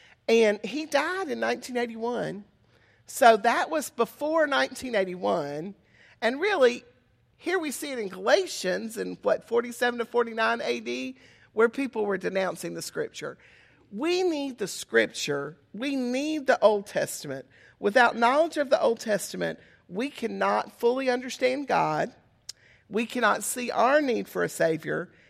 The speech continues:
and we can't clearly point others to who God is and what he has done through Christ. Um, we also, we need to know the stories of our biblical forefathers and current co-, covenant family members who can vouch through their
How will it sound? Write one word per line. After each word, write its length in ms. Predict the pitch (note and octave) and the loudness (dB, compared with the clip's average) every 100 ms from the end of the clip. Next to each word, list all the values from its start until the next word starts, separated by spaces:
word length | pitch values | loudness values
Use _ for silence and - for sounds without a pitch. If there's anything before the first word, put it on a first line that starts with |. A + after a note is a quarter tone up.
| _ - | _ 2
and 160 | A3+ | 4
we 80 | A3 | 2
can't 400 | A3 C#4+ C#4+ C#4+ | -2 -2 -2 -2
clearly 380 | - C4+ B3 A3 | -4 -2 -2 -4
point 380 | - C4+ C#4 - | -6 -4 -4 0
others 400 | A#3 F#3+ E3+ - | 0 2 -2 -4
to 100 | E3+ | -8
who 140 | F#3+ | -8
God 340 | F#3 F3 G#3 A3 | -2 2 2 0
is 460 | F#3+ D#3 D3+ - - - _ - | 0 0 0 -6 -16 -20 _ 0
and 160 | F#3+ | 0
what 200 | F#3 F#3+ | 4 4
he 100 | G3+ | 2
has 180 | F#3+ F3+ | -4 -4
done 260 | - E3+ E3+ | -4 -4 -4
through 180 | E3 E3 | -10 -12
Christ. 720 | - D#3 D3+ D#3 - - - _ _ _ _ _ _ _ _ _ _ _ _ _ _ | -4 -4 -4 -10 -14 -16 -18 _ _ _ _ _ _ _ _ _ _ _ _ _ _
Um, 320 | A3 A3+ F#3 - | 8 8 8 2
we 180 | G#3+ B3+ | 2 6
also, 460 | B3 C#4+ D4+ B3 A3+ | 6 6 4 4 4
we 180 | A#3 | 0
need 220 | C4 C4+ B3+ | -2 -2 -4
to 80 | |
know 220 | A#3 A3+ B3 | 2 4 4
the 120 | B3+ | 2
stories 600 | - C#4 B3 F#3+ F3 E3 | -6 -2 2 2 2 -2
of 140 | F#3+ | 0
our 100 | F#3 | 2
biblical 420 | F#3 G#3+ A3+ - A#3+ | 2 2 0 -4 -8
forefathers 760 | - G#3+ - E3+ E3 E3 D#3+ - | -2 -2 0 2 2 0 -2 -4
and 220 | F3 F3 | -4 -4
current 580 | - B3 B3+ C#4 C#4 - | -6 -2 2 2 0 -6
co-, 280 | - C4+ C4 - | -8 -4 -4 -6
covenant 380 | C4 B3+ B3 A#3 | -4 -4 -4 -2
family 300 | A#3+ A#3+ A#3+ | -2 0 -2
members 540 | A3+ F3+ D3+ D#3+ - - - _ | -2 -2 -4 -6 -8 -18 -20 _
who 120 | - | -4
can 220 | A3 G#3 F#3 | -2 -2 4
vouch 400 | G3 G#3+ G3+ - | 4 4 2 -4
through 140 | G#3+ | -2
their 180 | F#3 | -2